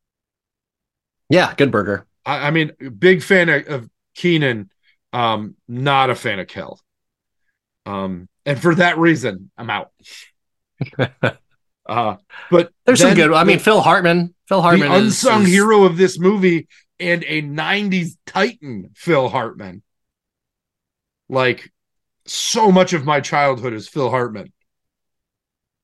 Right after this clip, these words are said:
Speaker 1: He
Speaker 2: All of the
Speaker 1: is
Speaker 2: Simpsons characters.
Speaker 1: one of my favorite S N L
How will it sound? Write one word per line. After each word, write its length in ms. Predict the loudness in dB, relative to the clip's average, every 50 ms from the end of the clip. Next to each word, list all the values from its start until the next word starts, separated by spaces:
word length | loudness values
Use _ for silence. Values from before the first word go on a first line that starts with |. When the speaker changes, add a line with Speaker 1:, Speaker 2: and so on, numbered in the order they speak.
| _
Speaker 1:
He 140 | 0 2 4
Speaker 2:
All 160 | 6 6 6
of 60 | 8
the 60 | 6 6
Speaker 1:
is 300 | 6 6 4 2 0 -2
Speaker 2:
Simpsons 500 | -4 -4 -4 -4 -6 -6 -8 -10 -10 -8
characters. 800 | -6 -4 -4 -4 -6 -8 -12 -16 -18 -18 -18 -20 -20 -20 _ _ _ _ _ _ _ _ _ _ _ _
Speaker 1:
one 280 | -8 -2 2 2 4 4
of 80 | 4 4
my 100 | 2 0
favorite 400 | 0 0 -2 -2 0 0 0 0
S 240 | 0 0 0 0 0
N 80 | 0
L 400 | 0 0 0 0 0 -2 -2 -6